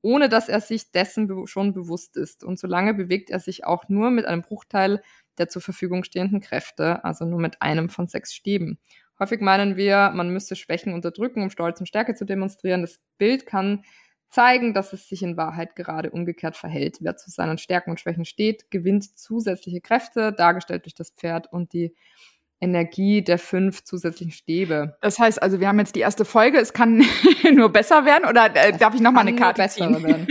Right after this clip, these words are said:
Speaker 1: <laughs> Nein, es kann nur auf jeden Fall, es geht einfach um eine Versöhnung mit dem inneren Kind und ich würde sagen, also, ich meine, grundsätzlich ist das doch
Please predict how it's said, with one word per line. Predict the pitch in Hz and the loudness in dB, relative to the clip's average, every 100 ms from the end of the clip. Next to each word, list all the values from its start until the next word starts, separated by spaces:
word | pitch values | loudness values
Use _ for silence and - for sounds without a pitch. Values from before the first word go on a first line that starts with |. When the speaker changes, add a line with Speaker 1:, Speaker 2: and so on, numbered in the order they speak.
| 320 | 2
Speaker 1:
<laughs> | 240 320 262 - 277 - - - - - | 2 4 4 4 2 2 -6 -16 -14 -2
Nein, | 214 233 | 0 0
es | - - | -2 0
kann | 226 233 | 2 2
nur | 214 | 2
auf | 214 | 0
jeden | 226 220 | 0 0
Fall, | 233 214 214 - - | 2 0 0 -10 -8
es | 202 | -6
geht | - 247 - | -2 0 2
einfach | 208 233 269 240 | 0 2 0 0
um | 220 | 0
eine | 208 214 | 0 0
Versöhnung | 220 202 214 220 262 247 240 240 - | -4 -6 -4 -2 0 -2 -2 -4 -6
mit | 190 208 247 - 233 | -4 -2 -4 -6 -6
dem | 220 | -4
inneren | - 226 220 190 190 | -2 0 0 -2 -4
Kind | - 277 320 370 381 | -2 0 2 0 -2
und | 202 208 208 202 - | -4 -2 -2 -4 -8
ich | - | -6
würde | 208 214 | -4 -4
sagen, | 202 190 202 214 208 | 0 4 4 2 -6
also, | 196 202 202 _ _ _ - | -4 -4 -6 _ _ _ -10
ich | 202 | -4
meine, | 208 | -2
grundsätzlich | 202 220 240 214 226 | 2 2 2 -2 -4
ist | - 202 | -4 -4
das | 214 | -4
doch | 208 202 | -2 -4